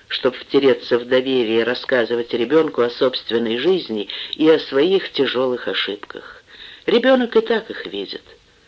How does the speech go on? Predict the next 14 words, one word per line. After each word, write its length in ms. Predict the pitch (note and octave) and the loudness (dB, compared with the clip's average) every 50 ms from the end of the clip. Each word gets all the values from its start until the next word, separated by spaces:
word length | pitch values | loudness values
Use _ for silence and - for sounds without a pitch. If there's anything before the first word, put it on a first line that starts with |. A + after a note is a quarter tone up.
| _ _ _ _ - | _ _ _ _ -6
улыбаясь, 960 | B2+ A#2+ A2+ G#2+ G#2 - D#3+ F3+ F#3 F3+ E3+ E3+ E3+ - - - - - - _ - - - - _ | -2 0 0 0 0 0 -2 -2 -2 -2 -4 -6 -8 -12 -14 -16 -18 -20 -20 _ -20 -20 -20 -20 _
глядя 400 | - - - - F#3+ F#3+ F3+ - | -6 -4 -2 0 0 -2 -2 -6
куда-то 420 | - - F#2 - B2+ C3 - - - | -8 -8 -8 -6 -8 -8 -10 -12 -16
в 160 | - - - - | -18 -18 -12 -10
парк. 500 | - G2+ A2 - - _ - - - - _ - - _ _ _ _ _ _ _ _ _ _ _ _ - - _ | -8 -8 -8 -10 -12 _ -20 -20 -20 -20 _ -20 -20 _ _ _ _ _ _ _ _ _ _ _ _ -20 -14 _
Против 400 | - C#3 E3 E3+ - F3+ E3+ - | 2 4 4 4 4 2 0 2
этого 540 | F#3 G#3 G3+ - G3+ F#3+ F3+ F#3 F3+ F3 E3+ - | 2 2 2 2 0 0 0 0 -2 -2 -4 -6
всё 360 | - - - - - C3+ C#3+ D3 | -6 -6 -4 -2 0 0 0 0
бессильно. 840 | C#3+ C3 B2 - - - - - G2+ G#2 A2 G#2+ G2+ F#2+ G2 F#2+ - _ _ _ _ _ _ - - - - - - - - - - - - | -2 -6 -10 -10 -14 -14 -10 -10 -8 -8 -8 -10 -10 -12 -14 -16 -18 _ _ _ _ _ _ -20 -20 -20 -20 -20 -20 -20 -20 -20 -20 -20 -18
Гантенбайн 1080 | - - G3+ A#3+ A3+ A3 A3 A3 G#3 G#3 F3 F3 G3 G3 F#3+ F#3+ F#3+ F#3+ F#3 F3 F3 _ - | -6 -2 0 0 0 0 0 0 0 0 2 2 4 4 4 2 2 0 -4 -6 -6 _ -4
это 260 | F#3+ G3 F#3+ G3 F#3+ | -4 -2 0 0 0
видит. 480 | E3 A#2 B2+ C#3+ D3 C#3+ - A#2+ A#2 - - - - - - - _ _ _ _ _ _ - - - - - - | 0 0 -2 -4 -4 -4 -8 -10 -10 -12 -16 -20 -18 -20 -20 -20 _ _ _ _ _ _ -20 -20 -20 -20 -12 -4
Против 420 | - C3+ D#3 F3+ F#3 - F3 E3+ - | 2 4 4 4 4 2 0 -2 -2
смышлённости 1160 | - - C#3 C3+ B2 - - A#2 B2+ D#3+ F#3+ F#3 D#3+ C3 - - - - - - G2 F#2 | -2 -2 0 0 2 2 2 4 4 4 4 4 0 -2 -6 -8 -12 -16 -16 -16 -16 -16